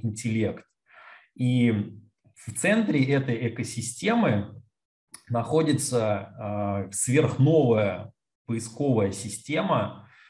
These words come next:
которая очень гибко настраивается под во-, под вас и которая в конечном итоге,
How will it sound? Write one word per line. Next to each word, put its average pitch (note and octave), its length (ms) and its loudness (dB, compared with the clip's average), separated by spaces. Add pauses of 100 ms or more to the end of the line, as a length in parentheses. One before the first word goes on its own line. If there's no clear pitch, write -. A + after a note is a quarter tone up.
(120)
которая A2 680 0
очень G#2+ 400 -2
гибко C3 340 -2
настраивается G#2 840 0
под G#2+ 260 -4
во-, F3+ 260 2
под A2 260 0
вас G3+ 400 0
и G#2 80 -8
которая D3 440 0
в - 80 -10
конечном G#2+ 560 -4
итоге, A2+ 600 0